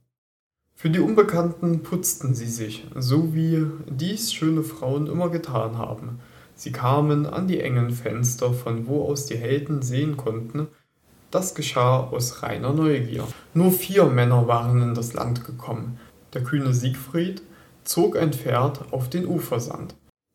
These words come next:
Das beobachteten die schönen Frauen von den Fenstern aus. Dann führte Siegfried auch sein Pferd vom Schiff herunter. Solchen Dienst hatte er bisher noch nie verrichtet,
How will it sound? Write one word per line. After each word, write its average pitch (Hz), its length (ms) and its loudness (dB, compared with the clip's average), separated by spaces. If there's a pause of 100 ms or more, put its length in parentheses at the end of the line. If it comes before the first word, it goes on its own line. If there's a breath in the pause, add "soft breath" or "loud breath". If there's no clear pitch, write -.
(120)
Das - 140 -2
beobachteten 156 1000 4
die 135 80 -2
schönen 135 320 0
Frauen 117 440 -2
von 123 200 -4
den 143 120 2
Fenstern 127 560 -2
aus. - 400 -10 (360 loud breath)
Dann 151 240 6
führte 156 380 4
Siegfried 156 560 0
auch 131 220 0
sein 151 340 2
Pferd 117 320 -6
vom 117 200 -8
Schiff 123 300 -2
herunter. 120 520 -4 (400 loud breath)
Solchen 151 440 4
Dienst 151 400 -2
hatte 135 180 -2
er 123 140 0
bisher 127 420 -2
noch 131 100 2
nie 160 180 8
verrichtet, 170 640 0